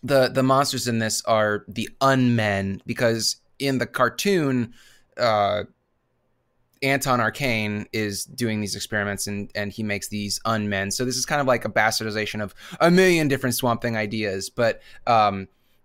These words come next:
I, my favorite is definitely the Kmart Cthulhu that pops up at the beginning.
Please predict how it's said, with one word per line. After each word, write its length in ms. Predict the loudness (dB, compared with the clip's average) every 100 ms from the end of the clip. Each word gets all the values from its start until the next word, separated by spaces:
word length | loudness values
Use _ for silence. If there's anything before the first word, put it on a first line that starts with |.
| _ _ -20 -20 _ _ _ -2
I, 140 | -2 2
my 200 | 2 4
favorite 340 | 2 2 0
is 120 | 0
definitely 440 | 0 2 0 -2 -6 -12
the 100 | -10
Kmart 420 | -4 0 0 0
Cthulhu 480 | -4 -2 -2 0 -2
that 160 | -4 0
pops 320 | 0 2 0
up 100 | -4
at 80 | -4
the 80 | -6
beginning. 540 | -6 -6 -6 -10